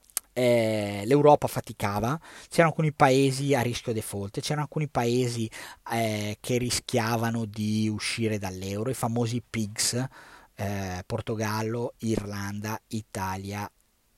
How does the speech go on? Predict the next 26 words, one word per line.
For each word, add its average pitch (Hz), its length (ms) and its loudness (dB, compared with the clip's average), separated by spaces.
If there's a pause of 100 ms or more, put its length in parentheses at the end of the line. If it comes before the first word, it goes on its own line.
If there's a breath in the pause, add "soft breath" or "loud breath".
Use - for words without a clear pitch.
ehm, 90 1500 -10
Grecia 104 580 -2
e - 120 -12
Spagna. 85 600 -8 (680 loud breath)
Eh, 123 340 0
c'erano 156 300 8
gli 131 60 -4
spread 107 300 -4
altissimi, 107 680 -8
c'era 143 140 -4
una 127 80 -6
situazione 143 480 -6
davvero, 113 480 -2
davvero 104 340 -8
difficile. - 680 -16
Son 277 300 8
bastate 101 800 0
le 139 180 0
parole 165 340 4
di 135 120 -4
Mario 135 240 -2
Draghi 147 240 -2
senza 170 260 -4
spendere 120 460 -4
un 107 240 -6
euro 98 400 -4